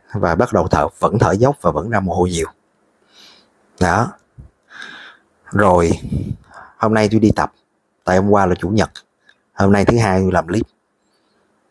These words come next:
Đó, để cho mà thứ tư đăng.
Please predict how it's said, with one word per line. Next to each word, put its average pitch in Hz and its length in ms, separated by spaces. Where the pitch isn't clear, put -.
Đó, 95 360
để 82 300
cho 104 140
mà 85 200
thứ 110 140
tư 98 300
đăng. 92 240